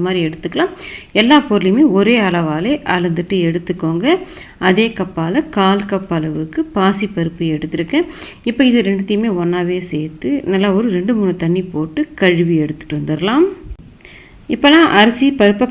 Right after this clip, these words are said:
கழுவிட்டு வந்துட்டு ஒரு வடிகட்டியில போட்டு வச்சிருக்கேன். பத்து நிமிஷத்துக்கு அப்படியே விட்டுருங்க. இதுல இருக்கிற தண்ணியெல்லாம் நல்லா வடிஞ்சு வரட்டும். இப்ப தண்ணி வடிஞ்சிட்டு அரிசியுமே ஓரளவுக்கு ஊறி வந்துடுச்சு. இப்ப நமக்கு அரிசி ரெடியா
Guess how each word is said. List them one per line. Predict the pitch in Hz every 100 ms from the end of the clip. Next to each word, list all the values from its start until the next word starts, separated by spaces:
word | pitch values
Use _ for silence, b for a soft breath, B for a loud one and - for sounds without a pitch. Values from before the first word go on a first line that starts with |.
| 196
கழுவிட்டு | 202 214 196
வந்துட்டு | 196 294
ஒரு | 220 185
வடிகட்டியில | 196 196 190 208 202
போட்டு | 190 190 185
வச்சிருக்கேன். | 175 175 190 294 202
பத்து | 196 196 185
நிமிஷத்துக்கு | 190 208 214 226 196
அப்படியே | 185 196 185
விட்டுருங்க. | 175 175 190 208 311 -
இதுல | 185 180
இருக்கிற | 175 220 208 180
தண்ணியெல்லாம் | 185 180 196 185
நல்லா | 180 233 175
வடிஞ்சு | 175 175 170 170
வரட்டும். | 165 160 226 277 370 - - - - - - - - - - b b b b b - -
இப்ப | 247 330
தண்ணி | 233 277 330
வடிஞ்சிட்டு | 208 208 214 214 320
அரிசியுமே | 208 220 220 233 240
ஓரளவுக்கு | 240 185 202 254 202
ஊறி | 190 185 180
வந்துடுச்சு. | 170 165 165 160 - - -
இப்ப | 196 196
நமக்கு | 190 196 180
அரிசி | 208 214 175
ரெடியா | 165 165